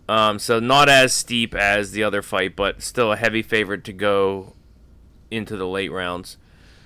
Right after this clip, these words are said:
Um, and then Shields by decision is plus one twenty. Shields by K O is plus seven hundred. Marshall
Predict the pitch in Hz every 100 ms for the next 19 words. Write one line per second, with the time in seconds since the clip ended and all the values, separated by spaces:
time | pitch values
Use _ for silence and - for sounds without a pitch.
0 | - - - 120 120 117 110 101 - -
1 | - _ - - - - - - - -
2 | 113 117 107 127 127 127 123 127 - -
3 | - _ - _ - - - - 156 165
4 | 165 170 160 151 - - - _ 147 135
5 | 135 135 131 139 120 113 117 107 - 131
6 | 120 - 120 113 123 113 110 107 110 -
7 | - - - - - - - - 139 143
8 | 139 120 123 123 139 120 120 117 117 -
9 | - 123 113 - 117 110 110 104 98 98
10 | 98 - - - _ _ - - _ -
11 | - _ - - - - 113 127 139 -
12 | 147 139 131 127